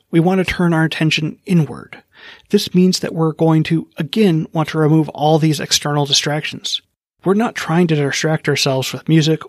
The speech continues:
or podcasts, or just letting our brains go. A lot of my day is going from one distraction to the next.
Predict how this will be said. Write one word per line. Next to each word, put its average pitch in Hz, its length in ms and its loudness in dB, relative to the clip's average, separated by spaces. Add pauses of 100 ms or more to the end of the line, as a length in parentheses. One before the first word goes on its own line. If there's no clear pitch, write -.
or - 80 -16
podcasts, - 800 -2 (420)
or 180 140 0
just - 240 -2
letting 175 200 4
our 160 100 2
brains 151 340 2
go. - 540 -8 (680)
A 180 60 -8
lot 196 180 -2
of 226 80 2
my 190 140 6
day 147 240 0
is 139 80 -2
going 143 220 2
from 123 200 -8
one 143 160 2
distraction 143 520 -2
to 131 80 -6
the 127 100 -8
next. - 420 -8